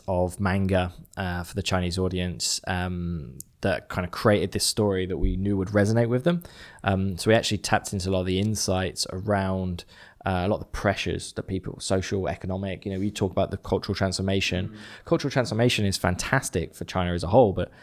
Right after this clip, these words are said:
Speaker 1: there's a lot of people that get left behind in that, in that growth, and a lot of, uh, you know, disenfranchised youth. Um,
Speaker 2: Yeah.
Speaker 1: which is, you know, feels very relevant to the <laughs> U K population at the moment.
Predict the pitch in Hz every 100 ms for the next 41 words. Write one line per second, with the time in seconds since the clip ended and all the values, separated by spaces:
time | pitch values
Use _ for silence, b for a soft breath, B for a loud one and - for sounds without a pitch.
0 | B 107 104 110 120 107 117 110 98 -
1 | - - 98 90 - 92 135 113 95 95
2 | 90 110 98 95 101 95 - 98 90 92
3 | 92 98 104 101 95 _ - 98 95 95
4 | 87 104 - 95 - 92 92 98 90 120
5 | 98 - B B B B - 95 92 95
6 | 90 82 - _ _ _ - - 104 101
7 | 95 - - 87 87 - 90 - 95 92
8 | 87 101 92 101 95 - 104 107 95 98
9 | - 104 101 - 92 98 - - 95 107
10 | 101